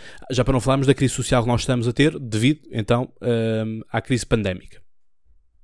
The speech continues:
Um político, um governante sobretudo, deve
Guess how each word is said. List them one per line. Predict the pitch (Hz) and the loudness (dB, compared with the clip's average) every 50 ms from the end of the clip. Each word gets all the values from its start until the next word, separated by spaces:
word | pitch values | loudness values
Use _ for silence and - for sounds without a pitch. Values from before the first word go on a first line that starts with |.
| _ _ _ _ _ _ _ _ _ _ _ _ _ _ _ _ _ _ _ _ _ _ _ _ _ _ _ _ _ _ _ _ _ _ _ _ _ - | _ _ _ _ _ _ _ _ _ _ _ _ _ _ _ _ _ _ _ _ _ _ _ _ _ _ _ _ _ _ _ _ _ _ _ _ _ 0
Um | 135 135 | 0 0
político, | - - - 135 135 139 131 - 123 107 - - - - - - - | 4 8 8 10 12 10 10 10 4 0 0 -2 -12 -20 -20 -12 -8
um | 110 104 101 101 | -6 -6 -4 -4
governante | 95 110 127 117 113 117 113 113 107 98 95 - | 2 4 6 8 8 6 6 6 4 2 0 -4
sobretudo, | - 95 90 92 - - 120 117 117 117 - - - - - - - - - - - - - - _ _ _ _ _ _ _ _ _ _ _ _ _ _ _ _ | -6 -4 -4 -4 2 4 4 4 4 0 -6 -16 -20 -20 -20 -20 -20 -20 -20 -20 -20 -20 -20 -20 _ _ _ _ _ _ _ _ _ _ _ _ _ _ _ _
deve | 117 104 131 123 123 120 104 98 - | -4 4 8 8 8 8 6 2 -6